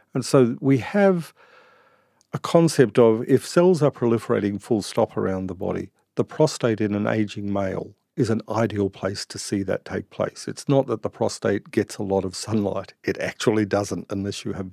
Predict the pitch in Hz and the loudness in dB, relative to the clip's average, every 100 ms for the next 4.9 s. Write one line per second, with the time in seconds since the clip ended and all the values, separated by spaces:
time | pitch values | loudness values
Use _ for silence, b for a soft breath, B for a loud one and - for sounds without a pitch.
0 | - 110 120 135 - - 110 98 78 87 | 0 2 4 2 -2 2 4 4 0 -6
1 | 98 - - - - - 110 110 98 101 | -8 -6 -8 -8 -2 4 4 2 -4 -6
2 | 92 87 98 - 170 139 - - - 85 | -8 -10 -14 0 4 4 2 -6 -4 -6
3 | 85 - 90 98 110 90 80 - B B | -2 0 2 2 0 -6 -10 -14 B B
4 | B B B - 123 120 147 165 | B B B 0 6 6 8 6